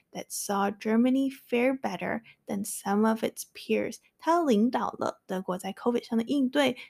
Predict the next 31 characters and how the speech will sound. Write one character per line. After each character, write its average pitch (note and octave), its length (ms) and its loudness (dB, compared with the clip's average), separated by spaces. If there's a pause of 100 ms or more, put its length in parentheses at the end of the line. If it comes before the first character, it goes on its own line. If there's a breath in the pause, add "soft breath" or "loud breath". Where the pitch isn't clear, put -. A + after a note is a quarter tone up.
德 F3+ 160 0
国 F#3+ 160 0
也 G3+ 100 0
表 G3 260 -4
现 G#3 300 -4
得 - 200 -10
优 G3+ 280 -2
于 F#3 300 -6
邻 G3 280 -10
国。 - 300 -2 (680)
另 E4+ 300 4
一 B3+ 100 6
个 F#3+ 140 2
常 F#3+ 260 -2
用 G#3+ 160 6
格 E3 160 0
式 G3 220 2
是 G3 300 2
twilight B3 760 4 (100)
years， G#3+ 600 2 (100)
晚 F#3+ 500 -4
年。 E3+ 360 0 (360 loud breath)
For A3 140 4
example, A#3 720 4 (220 loud breath)
make B3 380 8 (160)
the D#4+ 100 6
most G3+ 540 6 (100)
of F#3 200 0 (120)
your F#3+ 140 0
twilight A3 760 2
years， G3+ 460 -4